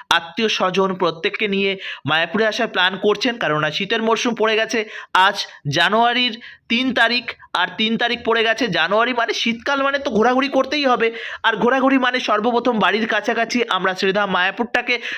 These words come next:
বেছে নিই, কেননা মায়াপুর এমনই একটি স্থান, যে স্থানে আসলে আমরা পেয়ে যাব রং বেরঙের দেশি বিদেশি নানা রকম ফুলের বাহার, নানা রকম খাবার, এবং রয়েছে সবথেকে মেইন জিনিস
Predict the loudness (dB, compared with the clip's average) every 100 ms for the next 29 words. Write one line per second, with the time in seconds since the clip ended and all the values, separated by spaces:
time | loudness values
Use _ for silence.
0 | -2 2 2 2 0 0 0 -2 0 0
1 | 2 0 0 -2 0 -2 0 -2 -2 -4
2 | -4 -4 0 2 2 -2 -8 -14 -16 -12
3 | -4 0 0 -2 -2 -2 -2 -2 -2 -2
4 | -2 -2 -2 0 0 2 0 0 -2 -8
5 | -6 0 2 2 0 2 2 0 2 0
6 | 0 -2 0 0 2 0 0 0 0 -2
7 | -2 0 2 2 2 2 2 0 0 0
8 | 0 -4 -4 -2 2 2 2 -6 -12 -2
9 | 0 0 2 0 0 -2 0 -2 -2 -4
10 | -2 0 2 2 2 0 -2